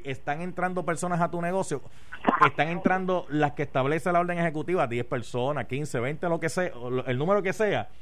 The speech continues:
o está, está, está entrando todo el mundo ahora a los free for all. Ustedes tienen que haberle pasado eso, ustedes tienen que haber vivido eso ya, de que ustedes van a, a sitios que al principio, pues, una entrada era, e-, era bien, había que hacer una fila larguísima, bien complicado, y ahora usted va a ese mismo sitio y entra como si nada.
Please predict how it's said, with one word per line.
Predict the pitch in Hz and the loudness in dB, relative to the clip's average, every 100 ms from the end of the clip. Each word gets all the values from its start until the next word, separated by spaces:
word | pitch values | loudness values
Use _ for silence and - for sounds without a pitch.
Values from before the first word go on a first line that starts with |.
| - - | -10 -2
o | 147 | 0
está, | 139 170 | 2 2
está, | 175 190 - 180 | 0 0 -2 -4
está | 147 151 170 | -2 -2 -2
entrando | 170 175 165 160 | 0 -2 -2 -2
todo | 160 | -2
el | |
mundo | 151 170 156 | 0 0 2
ahora | 151 | 4
a | |
los | 147 135 | 2 0
free | 139 | 0
for | 143 120 | 0 -2
all. | 95 - - - - | -4 -6 -10 -10 -8
Ustedes | - 123 156 196 | -6 -2 0 0
tienen | 262 | -2
que | 254 | 0
haberle | 233 214 | 2 2
pasado | 208 170 165 151 | 0 2 2 0
eso, | 135 | -2
ustedes | 135 131 175 | -4 -4 -4
tienen | 262 | -4
que | 233 | -2
haber | 208 | 0
vivido | 190 165 151 | 0 0 0
eso | 131 | -2
ya, | 107 165 240 - - | -4 -4 -6 -12 -8
de | 123 | -4
que | 127 | -2
ustedes | 123 156 | 2 4
van | 175 185 | 4 4
a, | 165 147 | 4 4
a | 131 | 2
sitios | 170 170 | 0 -4
que | 165 | -2
al | 147 | -2
principio, | 135 127 160 165 165 123 - - - - | -2 -4 -4 -2 0 0 -4 -10 -10 -6
pues, | 143 | -4
una | 170 | -2
entrada | 147 160 160 170 | -2 2 2 2
era, | 160 156 139 | 0 0 0
e-, | 139 135 | 0 2
era | 147 165 151 127 | 2 4 4 2
bien, | 139 160 156 143 123 113 101 95 - - - - | 0 -2 -2 -6 -6 -8 -8 -10 -10 -10 -10 -6
había | 107 147 | -2 0
que | |
hacer | 156 | 0
una | 160 156 | 0 -2
fila | 165 160 | 0 0
larguísima, | 127 110 165 175 156 127 | 0 0 -2 -2 -4 -4
bien | 131 | -4
complicado, | 147 156 147 135 165 | -4 -4 -2 2 4
y | 127 | 4
ahora | 123 131 | 2 2
usted | 147 | 2
va | 165 | 2
a | |
ese | 151 160 | 2 0
mismo | 170 175 | -2 -4
sitio | 170 240 202 | -4 -4 -4
y | |
entra | 208 208 202 | -4 -4 -2
como | 190 | -2
si | 170 | -2
nada. | 151 | -4